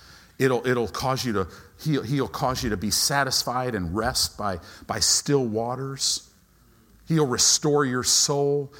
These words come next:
He'll, and this will bring an anointing in your life so that your cup runs over. It'll always ensure that as you're walking, there's two,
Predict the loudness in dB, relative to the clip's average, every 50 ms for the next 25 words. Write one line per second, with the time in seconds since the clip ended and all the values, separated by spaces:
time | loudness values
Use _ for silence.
0 | -20 -10 _ 2 4 4 4 2 2 0 0 -2 -2 0 0 2 2 0 0 0
1 | 2 2 2 2 2 0 0 2 2 2 2 2 2 0 0 0 0 -2 0 0
2 | 0 -2 -2 -2 -2 -2 0 2 2 0 0 -2 -6 -8 -12 -12 -16 -20 -20 -8
3 | -4 0 0 2 2 2 0 0 0 -2 -2 -4 -2 -2 -2 -2 -2 -2 -2 -2
4 | -2 -2 0 0 0 0 0 0 -2 -4 -6 -6 -8 -12 -20 -20 -20 _ _ -20
5 | -20 _ _ _ _ _ _ _ _ _ _ _ _ _ _ _ _ _ _ _
6 | _ _ _ 2 4 4 4 4 6 6 8 8 10 8 8 8 6 6 6 6
7 | 6 6 4 4 4 6 6 8 6 6 6 6 6 6 4 4 4 4 4 4
8 | 4 4 4 4 4 2 0 0 2 2 0 0 -2 -6 -16 -20 -20 -20 -20 -20
9 | -20 _ _ 4 4 6 6 2 0 2 0 0 4 4 4 6 4 4 2 -2
10 | -4